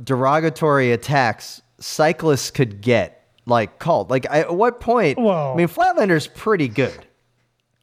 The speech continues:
Speaker 2: Flatlander's pretty good. I mean, getting called Lance is probably the George Washington on that mountain.
Speaker 1: Oh, that's
Speaker 2: Um,
Speaker 1: a solid one. Yeah, Lance. Yeah.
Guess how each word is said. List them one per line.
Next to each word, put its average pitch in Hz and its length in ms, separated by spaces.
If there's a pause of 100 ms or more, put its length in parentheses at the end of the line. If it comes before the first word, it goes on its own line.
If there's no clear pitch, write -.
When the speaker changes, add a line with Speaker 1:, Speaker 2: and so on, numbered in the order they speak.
Speaker 2:
Flatlander's 240 560
pretty 160 220
good. 143 240
I 165 120
mean, 165 440
getting 240 220
called 180 240
Lance 151 440
is 139 180
probably 143 560
the 131 120
George 127 320
Washington 135 580
on 147 320
that 147 220
mountain. 147 420
Speaker 1:
Oh, 131 360
that's 147 180
Speaker 2:
Um, 143 40
Speaker 1:
a - 20
solid 123 320
one. 107 100
Yeah, 113 200
Lance. 110 460
Yeah. 117 400